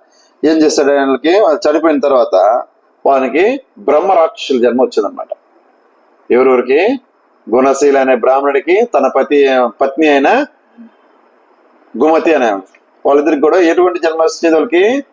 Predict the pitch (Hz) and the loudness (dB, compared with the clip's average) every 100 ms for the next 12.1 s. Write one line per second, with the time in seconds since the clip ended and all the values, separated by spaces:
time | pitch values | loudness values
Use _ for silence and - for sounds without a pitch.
0 | _ _ _ - 120 127 147 185 196 156 | _ _ _ -4 0 0 -2 -2 0 0
1 | - - 123 127 123 107 107 - - - | -2 -6 -2 0 0 -2 -6 -10 -10 -10
2 | - _ _ _ _ _ _ _ _ - | -10 _ _ _ _ _ _ _ _ -2
3 | 160 143 185 208 403 190 170 165 139 143 | 0 2 0 2 0 0 -2 0 2 0
4 | 156 139 165 139 143 160 190 190 170 165 | 0 0 0 0 2 4 4 2 2 0
5 | 143 127 110 123 131 131 170 160 160 151 | 0 -2 0 2 0 2 0 2 0 0
6 | 156 135 147 139 - 107 123 135 135 160 | 0 0 0 0 0 0 2 2 2 0
7 | 151 156 147 151 135 127 117 120 139 - | 0 0 2 2 2 2 0 0 0 2
8 | 123 104 107 - - - - 123 147 135 | 2 0 0 -2 -2 -2 -2 0 0 0
9 | 117 113 107 123 127 113 107 123 143 - | 0 0 0 2 2 -2 -2 -2 0 -2
10 | - _ - 120 139 - 185 123 - _ | -6 _ -4 0 0 0 0 -2 -4 _
11 | _ 127 147 185 165 151 165 156 143 117 | _ -2 0 2 0 0 0 0 0 0
12 | 101 | 0